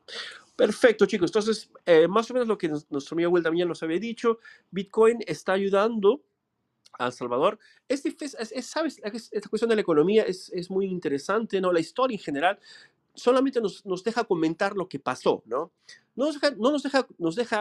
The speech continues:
así, eh, pensar, imaginar lo que, lo que podría pasar, ¿no? Si imagi-, imaginamos que, que El Salvador no hubiera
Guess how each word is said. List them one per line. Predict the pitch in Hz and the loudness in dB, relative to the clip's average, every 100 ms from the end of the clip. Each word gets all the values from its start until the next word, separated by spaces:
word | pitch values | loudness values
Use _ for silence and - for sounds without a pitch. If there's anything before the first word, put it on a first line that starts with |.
| 214 | -4
así, | 147 - 175 - | -8 -4 -4 -2
eh, | 127 120 113 110 101 - _ _ _ _ _ _ - _ - | -2 0 0 0 -2 -8 _ _ _ _ _ _ -20 _ 0
pensar, | 156 143 - 240 226 | 0 0 0 0 0
imaginar | 165 160 160 - 185 202 262 | -2 0 -2 -2 0 0 0
lo | 254 - | -2 -4
que, | 151 _ - | -6 _ -6
lo | 139 | -4
que | 165 | -4
podría | 156 226 302 359 | 0 0 2 -2
pasar, | 277 190 - 139 214 294 | -2 -8 -4 -2 -2 -4
¿no? | 147 226 | -4 -4
Si | 226 | -4
imagi-, | 185 - 175 | -6 -4 -4
imaginamos | 190 185 233 233 | -4 -2 -2 -2
que, | 208 180 - - _ | -4 -8 -12 -20 _
que | 196 | 2
El | 190 | 2
Salvador | 190 185 202 185 | 2 2 2 -2
no | 185 196 254 285 | -2 2 2 0
hubiera | 226 220 214 | -2 0 -2